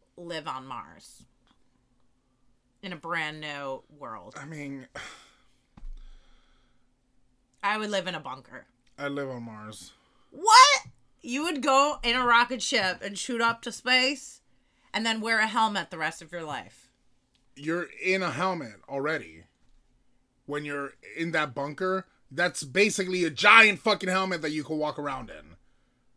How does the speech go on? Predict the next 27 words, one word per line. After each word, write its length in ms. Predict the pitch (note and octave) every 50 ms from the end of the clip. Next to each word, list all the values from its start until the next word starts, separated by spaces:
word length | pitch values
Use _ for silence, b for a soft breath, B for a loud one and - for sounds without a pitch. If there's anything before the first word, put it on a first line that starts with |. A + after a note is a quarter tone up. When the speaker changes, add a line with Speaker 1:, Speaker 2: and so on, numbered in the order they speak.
| _ -
Speaker 1:
I'd 160 | C#3+ D3+ D#3+
rather 280 | E3 D#3 F3 E3 C3+ A2+
that. 420 | G#2+ A#2 F3 A3 - - - - _ -
Speaker 2:
All 60 | A#3+
right, 240 | B3+ E3 F3+ A3+ A3+
well, 280 | G3+ F#3 F#3+ G3+ F#3+ - B2
good 140 | D#3 D#3
for 100 | - A#3+
you. 280 | C4 D#4 D#4+ G#3 - - _ -
Speaker 1:
Oh 40 | G3
my 160 | G3+ G3+ G3+
God, 260 | G3+ G#3+ A3 G#3+ F#3 -
so 120 | - F3
we 100 | E3+ E3+
Speaker 2:
You 100 | C3+ D#3+
Speaker 1:
would 120 | F3 F3+
Speaker 2:
asked 120 | F#3 E3+ -
Speaker 1:
separate? 380 | G3+ G#3 A3+ - A#3+ A#3+ -
Speaker 2:
me. 60 | A2+ G#2+
Bye, 260 | A#2 D3+ F3 E3+ D3
goodbye. 440 | C3+ C#3+ D#3+ F3 F3 D#3+ C#3+ C#3 C3+
Speaker 1:
We 80 | C3 F3
Speaker 2:
No 100 | - D#3+
Speaker 1:
would 60 | E3
Speaker 2:
more 80 | E3 E3+
Speaker 1:
separate? 280 | E3 F3+ D#3+ D#3 - -
Speaker 2:
podcast. 440 | B2 A#2 A2+ A#2 - - - -